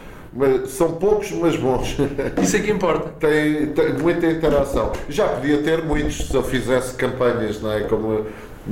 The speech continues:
Speaker 1: te-, conheço pessoas que fazem campanhas e depois ganham um, um grande património de seguidores.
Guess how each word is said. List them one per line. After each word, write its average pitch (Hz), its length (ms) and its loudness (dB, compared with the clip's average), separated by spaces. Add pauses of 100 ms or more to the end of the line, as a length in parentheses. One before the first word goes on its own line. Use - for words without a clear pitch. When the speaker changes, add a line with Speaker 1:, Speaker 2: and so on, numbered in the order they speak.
(200)
Speaker 1:
te-, 120 160 4
conheço 120 460 0
pessoas 123 320 2
que - 80 -6
fazem 120 360 0
campanhas 127 580 0
e 131 60 2
depois 127 320 2
ganham 123 300 2
um, 123 280 0
um - 40 -4
grande 127 380 2
património 123 680 2
de 123 80 -4
seguidores. 123 580 2